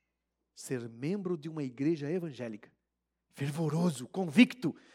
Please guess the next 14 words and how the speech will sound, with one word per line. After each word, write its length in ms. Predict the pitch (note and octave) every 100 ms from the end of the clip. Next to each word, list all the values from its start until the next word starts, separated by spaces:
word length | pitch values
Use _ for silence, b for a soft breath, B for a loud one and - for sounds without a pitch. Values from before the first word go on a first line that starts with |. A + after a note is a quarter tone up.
| b b
e 60 | B2+
com 120 | D3
coração 440 | D#3 C#3+ - D#3
petulante 680 | D3 F#3 F3+ D#3 D3+ F3 -
e 60 | D3+
orgulhoso, 600 | E3 E3 D#3 F#3 F3+ E3 B B B
nunca 420 | A2+ B2 A#3+ B3+
ceder, 400 | A3+ A#3 C#3+ D3+
porque 180 | C#3+ D#3
suas 180 | D#3 F#3+
convicções 460 | E3+ E3 - F#3 G3
precisam 840 | F#3+ E3 - - D4 D4 A#3+ B3
estar 340 | G#3 G#3 A#3+
corretas? 760 | A#3+ B3 G3+ C#4 C#4+ - - -